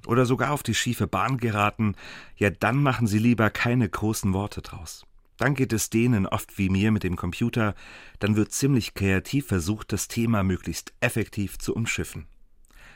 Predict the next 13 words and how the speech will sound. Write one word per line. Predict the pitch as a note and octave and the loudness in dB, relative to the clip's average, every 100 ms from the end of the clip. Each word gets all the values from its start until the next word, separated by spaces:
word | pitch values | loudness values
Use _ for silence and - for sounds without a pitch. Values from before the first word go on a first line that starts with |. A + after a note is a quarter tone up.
| - _ - | -20 _ -14
Aber | - F#2+ | -4 2
so | A#2 | 2
ist | G2 - | 2 -2
das | E2+ - | -6 -6
eben. | E2 D#2 C#2+ - - - - - - - | -8 -8 -12 -16 -20 -20 -20 -20 -20 -18
Wenn | F2 A2 F#3 D3 | 2 4 4 4
wir | F#2+ | 2
Feuer | F2+ - C3+ D#3 A#2+ | 2 -2 0 2 4
und | A2+ | 2
Flamme | - G#2+ F#2 E2 | 0 0 0 -2
für | - F2 | -6 -10
etwas | - D2+ - | -10 -12 -12
sind, | D2 D2+ | -14 -16